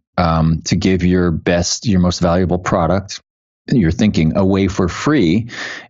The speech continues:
as part of the, uh, selection process.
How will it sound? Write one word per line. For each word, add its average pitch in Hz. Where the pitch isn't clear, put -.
as 98
part 107
of 95
the, 90
uh, 85
selection 117
process. 76